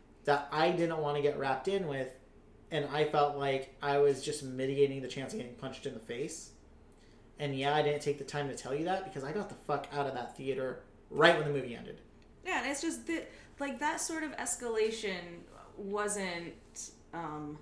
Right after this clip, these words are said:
Speaker 2: atypical. It kinda happened a lot. Where, like, Mowgli would ask about a work project, and then she'd start yelling, like, a second later. It was just, like, a lot of volatility.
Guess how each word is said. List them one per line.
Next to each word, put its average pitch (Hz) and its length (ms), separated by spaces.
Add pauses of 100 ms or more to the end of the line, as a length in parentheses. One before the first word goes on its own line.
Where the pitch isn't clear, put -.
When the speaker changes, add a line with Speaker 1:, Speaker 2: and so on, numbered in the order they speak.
(160)
Speaker 2:
atypical. 165 760 (140)
It 170 120
kinda 190 220
happened 165 560 (160)
a 165 80
lot. 165 460 (420)
Where, 175 180
like, 170 380 (1400)
Mowgli 208 400
would 202 300
ask 196 380
about 202 280
a 196 60
work 247 320
project, 160 720 (120)
and 175 380
then 170 340
she'd 175 240
start 190 340
yelling, 190 380
like, 143 120
a - 40
second 135 360
later. - 380 (400)
It 185 80
was 190 120
just, 190 220
like, 190 180
a - 60
lot 214 240
of 208 220
volatility. 190 920